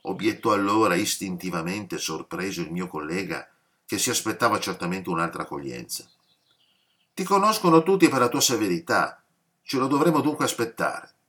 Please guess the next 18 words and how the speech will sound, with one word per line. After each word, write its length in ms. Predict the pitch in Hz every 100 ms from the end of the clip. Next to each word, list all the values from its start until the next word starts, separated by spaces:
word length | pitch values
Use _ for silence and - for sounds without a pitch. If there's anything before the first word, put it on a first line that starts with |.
| _ _ _ _ _ _ _ _ _ _ _ _ _ _
Quell'anno 360 | - 123 165 147
in 80 | 120
verità 340 | 110 101 120
il 80 | 110
numero 300 | 113 110 101
delle 160 | 92 90
iscrizioni 560 | - 90 82 104 95
aumentò, 680 | 87 82 78 76 - 76 69
ma 120 | 71
l'accoglienza 640 | 95 107 110 98 95 95 101
era 120 | 90
stata 560 | - 104 107 - 82 -
eccezionalmente 1400 | 131 131 - 113 107 - 113 107 98 92 92 107 110 98
rivelativa. 680 | 85 69 67 - 64 64 _ _ _ - _ _ _ _
Il 180 | - 90
preside 680 | - 90 85 - 120 151 160 _ _ _
confessava 920 | - 165 80 82 - 98 82 76 69 -
implicitamente 1200 | 85 80 82 - - 76 82 73 73 - 135